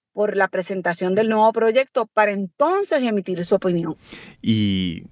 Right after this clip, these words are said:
Speaker 2: desde tu perspectiva, o, o, o, ¿cómo está el ambiente entonces en la legislatura para eso? ¿Hay, hay ambiente para hacer estos cambios que, que está exigiendo, no exigiendo, pero que está solicitando el Contralor?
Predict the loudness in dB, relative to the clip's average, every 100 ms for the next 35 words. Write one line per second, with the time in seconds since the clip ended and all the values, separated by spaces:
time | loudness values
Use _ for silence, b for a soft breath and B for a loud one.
0 | _ -20 -20 -8 0 0 2 0 0 0
1 | -2 2 2 6 4 4 2 2 0 -4
2 | -6 -2 0 2 0 2 4 4 4 2
3 | 2 2 2 2 4 4 2 2 0 2
4 | 2 2 2 2 2 2 0 2 2 2
5 | 2 4 4 4 4 2 0 2 2 2
6 | 2 -2 0 -2 0 0 2 0 2 0
7 | 2 -2 0 2 2 2 0 2 2 4
8 | 4 4 4 2 4 4 4 2 0 -2
9 | 0 0 2 0 2 2 4 4 4 4
10 | 2 2 2 2